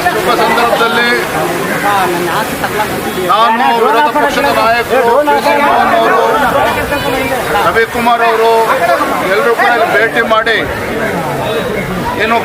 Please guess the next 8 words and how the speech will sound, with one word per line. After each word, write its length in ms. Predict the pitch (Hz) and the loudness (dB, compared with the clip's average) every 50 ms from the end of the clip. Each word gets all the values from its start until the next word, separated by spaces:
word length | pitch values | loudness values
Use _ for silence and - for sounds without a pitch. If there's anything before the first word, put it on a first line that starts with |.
| 185 196 | 0 0
ಕರ್ಣ 260 | 208 214 226 240 247 240 220 185 151 127 - - - - - - 247 247 185 | 0 2 2 2 2 2 0 0 -2 -4 -6 -6 -6 -4 -4 -4 -2 -2 0
ಗೋವುಗಳನ್ನ 500 | 196 233 240 233 220 233 233 226 226 226 - - - - | 2 2 2 2 2 2 2 2 4 4 2 2 2 2
ಸಾಕ್ತಾ 380 | 196 - - - 143 - 233 233 226 | 0 0 0 0 0 0 0 0 0
ಇದ್ದಂಥ 300 | - - 226 214 - 233 226 220 220 - 220 | 0 -2 -2 0 2 2 2 2 2 0 0
ಕರ್ಣ, 220 | 214 214 226 226 233 220 196 180 180 180 - - | 0 0 2 2 2 2 0 0 -2 -2 -2 -2
ಆ 40 | - - | -2 -2
ಕುಟುಂಬದ 380 | - - - 233 233 226 233 226 220 - | -2 -2 0 -2 -2 0 0 0 0 2
ಸದಸ್ಯರಿಗೆ 580 | 220 220 208 - - 214 220 220 240 226 226 | 0 0 0 0 0 0 2 2 2 2 2